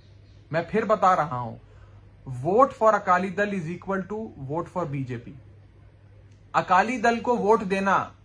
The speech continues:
मतलब बीजेपी को वोट देना और बीजेपी को वोट देना मतलब अकाली दल को वोट देना। ये आज भी पूरी तरीके से पंजाब की सियासत में ये alliance, ये रिश्ता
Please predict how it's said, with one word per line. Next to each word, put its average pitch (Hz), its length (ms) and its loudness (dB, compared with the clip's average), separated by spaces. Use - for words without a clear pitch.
मतलब 185 340 -2
बीजेपी 175 420 -4
को 185 120 -6
वोट 127 280 -6
देना - 220 -20
और 165 120 2
बीजेपी 190 520 0
को 220 140 2
वोट 185 240 2
देना 180 260 -2
मतलब 175 300 -4
अकाली 147 320 -4
दल 135 160 -6
को 117 140 -12
वोट 107 240 -12
देना। 143 160 -10
ये 208 140 -6
आज 160 420 2
भी 180 380 -2
पूरी 202 260 -2
तरीके 170 520 -6
से 180 200 -8
पंजाब 143 680 0
की 165 100 -8
सियासत 131 600 -8
में 151 180 -10
ये 147 200 -8
alliance, 139 680 -6
ये 135 140 -4
रिश्ता 151 580 -4